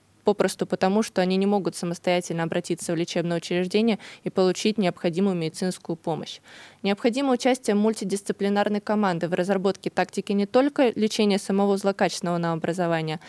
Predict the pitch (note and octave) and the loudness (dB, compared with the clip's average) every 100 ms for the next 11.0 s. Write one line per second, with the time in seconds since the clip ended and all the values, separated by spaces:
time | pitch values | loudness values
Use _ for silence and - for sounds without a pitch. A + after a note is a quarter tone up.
0 | - - - - F3+ - G#3 A#3 B3 - | -20 -20 -10 -4 -4 -2 2 2 2 2
1 | G3 F#3+ A3 G#3 - G3+ G3 G3 F#3 F#3 | 2 2 2 2 0 0 2 2 2 -2
2 | E3+ E3 D#3 E3+ D#3+ - D#3+ G3 A3 A#3+ | -2 -4 -4 -4 -2 0 0 2 0 0
3 | G3+ - G#3 G3+ G3+ G#3+ G#3+ G#3 G3+ G#3 | -4 -2 -2 0 2 4 2 2 2 2
4 | A3+ G#3 F#3+ G3 G3 - G3+ G3 G3+ A3 | 2 2 0 0 -4 0 2 2 2 2
5 | - G#3 G3 E3+ F3 E3 G3 G#3+ F3+ E3 | 2 0 0 0 0 0 0 2 2 2
6 | D#3+ - - - A#3+ - F3 E3 D#3+ - | 0 -6 -10 -4 -4 -2 -2 0 -4 -8
7 | - - - - F#3 F#3+ - A#3+ A3+ - | -20 -20 -12 0 2 2 2 2 2 4
8 | F3 E3+ - A3 G#3 G#3 F#3 F3 E3+ E3 | 2 2 0 0 4 4 4 4 2 0
9 | - - - G3+ A3 A3+ - A#3 A3+ G#3+ | -6 -8 -6 0 2 2 2 2 2 2
10 | F#3 F#3 F3 - - - E3+ - E3 E3 | 0 0 -2 -4 -6 -4 -2 0 0 0